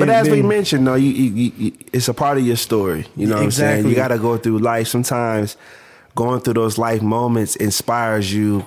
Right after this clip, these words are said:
Speaker 1: uh, to, like, to go hard at certain moments. It even inspires your creativity.
Speaker 2: Facts. Yeah, I, I feel like it came at perfect timing. I feel like if this would have happened in the, you know, before,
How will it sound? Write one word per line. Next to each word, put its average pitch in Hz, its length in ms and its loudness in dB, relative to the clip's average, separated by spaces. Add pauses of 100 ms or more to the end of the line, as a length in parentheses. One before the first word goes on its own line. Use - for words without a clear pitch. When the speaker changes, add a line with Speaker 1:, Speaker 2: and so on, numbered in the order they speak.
(400)
Speaker 1:
uh, 104 220 -2
to, 98 80 -2
like, 101 180 -2
to 113 100 -4
go 101 140 -2
hard 110 320 0
at 120 60 -2
certain 120 340 0
moments. 120 380 0
It 113 60 0
even 120 160 2
inspires 113 500 0
your 107 80 -2
creativity. 107 880 -2
Speaker 2:
Facts. - 680 -10
Yeah, 143 460 -2
I, 143 80 -2
I 143 40 -2
feel 156 160 -2
like 143 140 -2
it 147 80 -4
came 147 200 -4
at 123 100 -6
perfect 131 280 -6
timing. 123 320 -6 (1080)
I 123 60 -6
feel 151 180 -2
like 143 160 0
if 143 160 -4
this 180 240 0
would 180 100 2
have 165 80 2
happened 165 640 0 (1040)
in 151 180 0
the, 135 120 -2
you 151 80 2
know, 147 160 0
before, 165 640 0